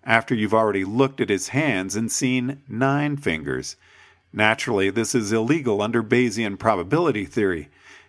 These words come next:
You can't just refuse to condition on new evidence.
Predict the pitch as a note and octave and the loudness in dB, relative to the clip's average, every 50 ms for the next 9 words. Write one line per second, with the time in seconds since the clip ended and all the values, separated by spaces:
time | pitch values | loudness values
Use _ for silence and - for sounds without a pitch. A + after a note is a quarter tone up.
0 | _ _ - D#3 C#3+ C#3+ - - D#3 E3 F3+ F3+ - - A2+ A#2 B2 A#2+ - - | _ _ -4 -4 -4 -2 -2 -2 -2 0 -2 -2 -4 -4 0 0 0 0 0 -2
1 | - B2+ A#2 F#2+ - - D3+ D#3+ E3+ C3 G2+ F2+ F#2 - - - - G2+ - - | -2 -2 -2 -2 -4 -6 0 2 2 2 2 0 -4 -6 -10 -8 -10 -10 -10 -8
2 | G#2+ A2 A#2 A2 C3 C#3+ C#3 - - E2+ F2 F2 F2 F#2+ G2+ G#2 A2 A2 A2+ A2 | -6 -4 0 2 2 2 2 0 -6 -6 -4 -4 -4 -4 -4 -2 -2 0 0 0
3 | - - B2 A#2+ G#2+ F#2+ D#2+ D#2 C#2+ - - - | 0 0 0 0 0 -2 -6 -6 -10 -12 -14 -14